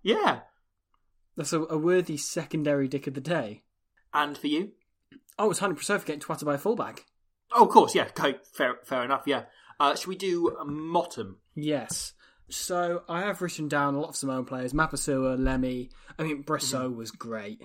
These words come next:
Speaker 2: Uh, Bismarck du Plessis was so good, uh, on the floor, and, you know, set piece helped South Africa massively. And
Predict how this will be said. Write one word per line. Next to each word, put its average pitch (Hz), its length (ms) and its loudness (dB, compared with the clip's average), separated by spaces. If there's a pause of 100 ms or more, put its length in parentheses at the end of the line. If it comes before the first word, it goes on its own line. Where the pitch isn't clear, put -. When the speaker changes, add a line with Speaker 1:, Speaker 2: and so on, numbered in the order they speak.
(420)
Speaker 2:
Uh, 131 260 0
Bismarck 147 460 2
du 147 100 4
Plessis 127 640 0 (220)
was 127 580 -2
so 143 400 4
good, 120 320 -2 (340)
uh, 127 240 -4
on 131 140 -2
the 117 60 -6
floor, 120 540 -2
and, 123 380 -4 (220)
you 151 100 4
know, 127 120 2
set - 280 -4
piece 120 460 -6
helped - 360 -6
South 127 140 -4
Africa 113 200 -10
massively. 113 520 -8 (600)
And 165 340 2